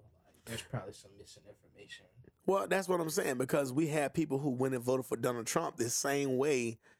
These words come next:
Speaker 2: you're speaking about Kanye West. And that's why this is very important dialogue between me and you today,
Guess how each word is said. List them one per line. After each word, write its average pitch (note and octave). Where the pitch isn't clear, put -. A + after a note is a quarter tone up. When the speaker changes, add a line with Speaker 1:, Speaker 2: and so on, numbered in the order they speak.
Speaker 2:
you're D3
speaking C3
about A#2
Kanye A#2
West. C3+
And B2+
that's C3
why B2+
this A#2+
is A#2+
very A#2
important A2+
dialogue A#2+
between A2+
me A2
and A2
you G3
today, C#3+